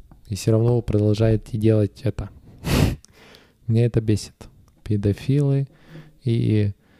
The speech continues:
педофилы и козлы. <laughs> Не знаю, кого вас обозвать. Короче, гайз, мне вот почему-то раздражает. Мне кажется, это, возможно, только у меня.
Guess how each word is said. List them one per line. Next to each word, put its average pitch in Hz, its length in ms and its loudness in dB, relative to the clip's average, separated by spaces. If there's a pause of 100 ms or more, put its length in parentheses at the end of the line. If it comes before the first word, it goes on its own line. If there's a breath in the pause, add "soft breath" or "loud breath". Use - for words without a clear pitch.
(280 soft breath)
педофилы 135 800 2 (120)
и 113 800 0 (380 soft breath)
козлы. 113 500 2
<laughs> 151 1800 10
Не 131 100 4
знаю, 127 300 6
кого 113 200 4
вас 117 160 -2
обозвать. 107 340 0
Короче, 123 320 4
гайз, 104 280 -4
мне 127 200 4
вот 147 160 2
почему-то 131 340 0
раздражает. 110 420 0
Мне 120 100 0
кажется, 151 260 2
это, 135 140 -2
возможно, 127 320 0
только - 200 -2
у 113 40 2
меня. 101 280 0